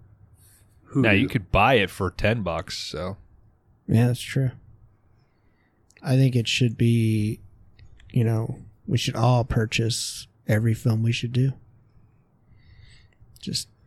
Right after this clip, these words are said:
Speaker 3: grow your collection.
Speaker 2: No thanks.
Speaker 1: Yeah. So we've got a group of tenants and visitors are trapped in a ten-story high-rise apartment. Dude, you can't be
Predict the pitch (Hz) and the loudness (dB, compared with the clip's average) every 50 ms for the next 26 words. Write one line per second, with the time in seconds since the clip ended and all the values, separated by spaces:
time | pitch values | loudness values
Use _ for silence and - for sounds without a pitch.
0 | _ _ _ _ _ _ - _ - 110 107 107 113 113 117 - - 123 120 127 | _ _ _ _ _ _ -20 _ -4 -2 -2 -2 -2 -2 -4 -2 -2 0 2 2
1 | 143 - - - - - - - - - - - - - - - - - - - | 0 0 -2 -4 -4 -6 -8 -10 -16 -18 -18 -20 -20 -20 -20 -20 -20 -20 -20 -20
2 | - - _ _ - - - 117 101 - - 110 101 101 101 - - - - _ | -20 -20 _ _ -18 -10 -6 -6 -6 -4 -6 -6 -6 -6 -8 -8 -12 -14 -16 _
3 | _ - 104 92 95 110 120 - - _ - _ _ - - _ _ _ - - | _ -6 -4 -2 -2 -2 -4 -6 -12 _ -20 _ _ -20 -20 _ _ _ -20 -20
4 | - _ _ _ _ _ _ _ _ - - 107 101 101 104 98 - - 117 107 | -20 _ _ _ _ _ _ _ _ -4 -2 0 2 2 0 0 0 0 2 2
5 | 104 98 95 92 90 - 117 120 127 - 117 98 - - - - 120 120 131 113 | 4 2 2 0 -2 0 0 0 2 2 0 -2 0 -4 -2 0 0 0 0 -2
6 | - - - - 107 95 90 87 95 107 113 113 117 92 90 92 90 85 87 87 | -2 -2 -4 -2 -2 -2 -2 2 4 4 6 6 4 2 2 0 0 0 0 -2
7 | 82 - - - - 110 107 107 113 104 - - - 98 92 90 90 87 - - | -4 -4 -8 -4 0 0 2 2 2 0 -2 -4 -6 -8 -6 -6 -6 -6 -4 -4
8 | 113 113 113 - - - 110 104 104 104 101 90 - 101 98 101 101 98 98 95 | -4 -2 -2 -4 -4 -2 -2 0 0 0 -2 -2 -2 -2 -2 0 0 0 2 0
9 | 95 87 90 90 - - 101 98 - 82 87 - - - - - _ - _ - | 0 0 -2 -4 -2 0 0 0 0 -4 -8 -10 -14 -20 -20 -20 _ -8 _ 2
10 | - 302 277 - - 226 - - 262 220 151 - 107 98 95 92 - | 2 2 2 0 -2 -6 -4 0 0 0 0 0 0 -2 -2 -2 -6